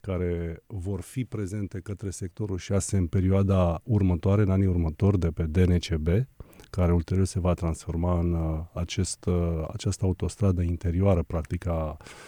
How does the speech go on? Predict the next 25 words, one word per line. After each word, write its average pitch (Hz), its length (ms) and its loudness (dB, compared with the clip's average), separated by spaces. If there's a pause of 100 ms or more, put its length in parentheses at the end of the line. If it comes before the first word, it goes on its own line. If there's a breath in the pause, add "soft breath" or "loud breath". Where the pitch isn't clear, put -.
(380 loud breath)
Bucureștiului. 143 920 2 (1000 loud breath)
Ă, 101 560 6
trebuie, 113 440 10 (180)
din 98 180 8
punctul 117 280 6
meu 110 100 8
de 101 80 8
vedere, 95 640 6
găsite 107 540 4
soluții, 101 540 4
terenuri, 107 520 10
adică, 85 360 2
pentru 95 320 4
ridicarea 92 380 8
acestor 95 500 4
facilități. 92 760 2
Aceste 120 320 2
facilități 113 560 2
trebuie 117 300 6
gândite 107 580 4
ca 101 260 4
niște 101 540 4
clădiri 98 480 4
multifuncționale, 95 1160 4
deoarece 87 840 4